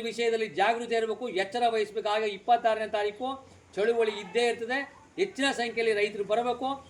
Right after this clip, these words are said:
ಅರಣ್ಯ ಇಲಾಖೆಗೆ, ಅರಣ್ಯ ಸಚಿವರಿಗೆ ನಾವು ಬುದ್ಧಿ ಹೇಳೋ ಕಾರ್ಯಕ್ರಮ ಇದೆ. ಮತ್ತು ಪರಿಸರವಾದಿಗಳು ಬುದ್ಧಿ ಹೇಳಬೇಕಾಗುತ್ತೆ ರೈತರು. ಹಾಗಾಗಿ ಪರಿಸರವಾದಿಗಳಿಗೆ, ಅರಣ್ಯಾಧಿಕಾರಿಗಳಿಗೆ, ಜೊತೆಗೆ ಸಚಿವರಿಗೆ ಬುದ್ಧಿ ಹೇಳೋ ಕಾರ್ಯಕ್ರಮ ರೈತ ಸಂಘ ಹಾಕಬೇಕಾಗುತ್ತೆ. ಹಾಗಾಗಿ ಅವತ್ತು ಚಳುವಳಿ ನಡೀತದೆ.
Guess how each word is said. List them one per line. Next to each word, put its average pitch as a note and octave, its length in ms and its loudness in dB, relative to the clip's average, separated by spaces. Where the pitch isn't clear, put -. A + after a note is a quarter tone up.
ಅರಣ್ಯ A#3 360 2
ಇಲಾಖೆಗೆ, A#3 460 4
ಅರಣ್ಯ A3 340 4
ಸಚಿವರಿಗೆ A#3+ 460 -2
ನಾವು G#3+ 140 0
ಬುದ್ಧಿ G3+ 260 -4
ಹೇಳೋ A3+ 160 6
ಕಾರ್ಯಕ್ರಮ G#3 440 -2
ಇದೆ. B3+ 460 -4
ಮತ್ತು G3 160 0
ಪರಿಸರವಾದಿಗಳು A#3+ 800 4
ಬುದ್ಧಿ G3 200 -4
ಹೇಳಬೇಕಾಗುತ್ತೆ G#3+ 500 0
ರೈತರು. G#3 340 0
ಹಾಗಾಗಿ A3 380 2
ಪರಿಸರವಾದಿಗಳಿಗೆ, A#3 920 4
ಅರಣ್ಯಾಧಿಕಾರಿಗಳಿಗೆ, A#3 1300 2
ಜೊತೆಗೆ G#3 220 -2
ಸಚಿವರಿಗೆ A3+ 720 0
ಬುದ್ಧಿ G#3 260 -2
ಹೇಳೋ A#3 180 6
ಕಾರ್ಯಕ್ರಮ G#3+ 420 0
ರೈತ G3+ 160 2
ಸಂಘ G#3 220 -2
ಹಾಕಬೇಕಾಗುತ್ತೆ. A3+ 720 0
ಹಾಗಾಗಿ G3+ 360 2
ಅವತ್ತು G3 460 0
ಚಳುವಳಿ A3 440 2
ನಡೀತದೆ. A3+ 720 0